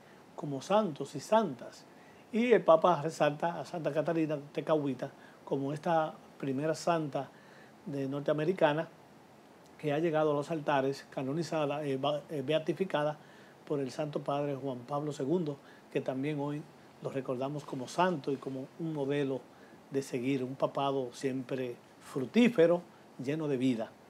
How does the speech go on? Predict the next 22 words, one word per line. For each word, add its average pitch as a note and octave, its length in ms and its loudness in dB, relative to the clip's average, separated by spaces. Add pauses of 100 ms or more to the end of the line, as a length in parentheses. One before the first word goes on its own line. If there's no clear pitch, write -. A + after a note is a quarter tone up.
(260)
Por C#3 140 -2
eso E3+ 420 4
no D3+ 160 -4
conocía F3 460 4
yo D#3 260 2 (420)
de D3+ 100 0
la C#3+ 80 0
vida D#3 260 2
de D3+ 80 0
Santa C#3+ 260 -4
Catalina D3 460 2
de C#3 120 -2
Tecahuita, D3+ 600 2 (420)
pero C#3 180 -4
qué F3+ 120 0
bueno F3+ 440 4
que C#3+ 240 -4 (180)
cada F#3+ 260 2
día F3 200 6
aparece D#3 360 -2
una E3 100 -4
figura D#3+ 500 4